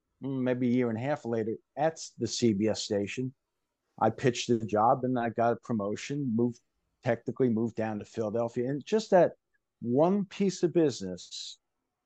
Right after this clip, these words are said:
just knocking it out of the park and putting a hundred ten percent effort behind it and just dotting I's, crossing T's, really got me to where I am today.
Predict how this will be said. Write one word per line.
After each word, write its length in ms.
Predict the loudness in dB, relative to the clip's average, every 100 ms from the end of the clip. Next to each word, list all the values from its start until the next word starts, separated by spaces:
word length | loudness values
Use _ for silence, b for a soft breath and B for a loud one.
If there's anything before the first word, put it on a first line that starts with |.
| _ _ _ -2
just 260 | -2 0
knocking 440 | 2 4 2 2 0
it 100 | 2
out 220 | 2 2
of 80 | -2
the 140 | _ -2
park 280 | 0 0 -4
and 100 | -14 -8
putting 420 | -6 -2 -4 -4 -10 _ _ _ -14
a 120 | -12
hundred 500 | -4 -2 0 -2 -4
ten 200 | -4 -4
percent 360 | -6 -2 0
effort 320 | 2 2 0 -4
behind 480 | -4 0 2 2
it 220 | 2 0 -2
and 120 | -6
just 280 | -6 -8 -14 _ _ _
dotting 300 | 4 4 2
I's, 420 | 0 0 -2 -6
crossing 420 | -2 -2 -2 -4
T's, 340 | -4 -2 -2 -6 b b _ _ -4
really 640 | 6 10 10 10 6 2 -8 _ _ -2
got 240 | 0 0 -2
me 180 | -4 -4 -4 -6
to 160 | -4 0
where 260 | 0 0
I 100 | 0
am 220 | -2 -4 -10
today. 420 | -4 0 2 0